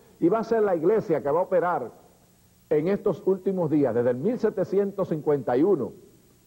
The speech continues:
hasta la gran tribulación, porque esta es la iglesia que va a entrar en la gran tribulación, esa iglesia de la Odisea, la iglesia mundana, la iglesia comprometida, la iglesia que predica lo que la gente quiere oír y no lo que la gente necesita oír.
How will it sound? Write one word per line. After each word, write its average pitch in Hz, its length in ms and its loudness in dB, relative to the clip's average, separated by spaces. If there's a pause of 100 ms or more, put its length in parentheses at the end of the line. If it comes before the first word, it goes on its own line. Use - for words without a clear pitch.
(420)
hasta 160 500 -2
la 147 120 0
gran 220 340 -2
tribulación, 208 600 -2
porque 127 220 -4
esta 180 160 -4
es 226 60 0
la 202 80 0
iglesia 190 320 -2
que 156 80 -2
va 156 60 -2
a 170 40 -2
entrar 180 180 -2
en 180 80 0
la 156 80 -2
gran 170 200 -2
tribulación, 156 600 -2 (240)
esa - 180 0
iglesia 170 320 0
de 151 80 2
la 135 100 0
Odisea, 127 500 0 (160)
la 117 100 -2
iglesia 165 300 2
mundana, 151 500 -6 (720)
la 143 140 0
iglesia 160 320 0
comprometida, 147 720 0 (160)
la 117 100 0
iglesia 156 400 2
que 147 140 0
predica 147 480 0
lo 139 100 -2
que 135 80 -2
la 117 80 -2
gente 143 260 -2
quiere 151 300 0
oír 151 260 -2
y 127 80 -4
no 139 120 -2
lo 156 100 -2
que 147 80 -4
la 131 80 0
gente 143 220 -2
necesita 127 440 0
oír. 139 360 -2